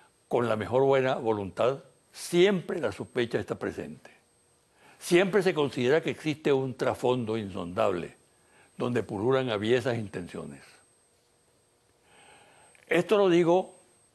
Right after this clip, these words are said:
por el último comportamiento de la oposición. A los amigos que tengo en ese sector les he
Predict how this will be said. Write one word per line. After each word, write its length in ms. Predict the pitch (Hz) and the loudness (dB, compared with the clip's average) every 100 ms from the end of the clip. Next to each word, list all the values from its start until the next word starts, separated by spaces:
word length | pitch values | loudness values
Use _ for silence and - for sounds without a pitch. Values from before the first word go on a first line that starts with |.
| _ - | _ 0
por 160 | 143 | 4
el 60 | 131 | 4
último 380 | 160 190 160 151 | 2 2 -2 0
comportamiento 1000 | 151 113 120 107 104 127 139 127 147 | -2 -2 -2 0 0 0 0 -2 -4
de 180 | - 120 | -2 -2
la 60 | 104 | -2
oposición. 540 | 92 85 87 - - - _ _ _ _ _ _ _ _ _ _ _ _ _ _ _ | -2 -10 -10 -12 -12 -16 _ _ _ _ _ _ _ _ _ _ _ _ _ _ _
A 120 | 151 | 0
los 160 | 143 139 | 2 2
amigos 360 | 131 160 196 | 0 2 0
que 100 | 165 | 0
tengo 460 | - 151 151 147 165 | 2 0 2 0 0
en 100 | 110 | -2
ese 220 | 123 135 | -2 -4
sector 420 | 120 95 123 117 95 - _ _ _ _ _ | -6 -2 0 0 -4 -18 _ _ _ _ _
les 200 | - 110 | -8 -2
he 280 | 131 156 240 | 0 0 -2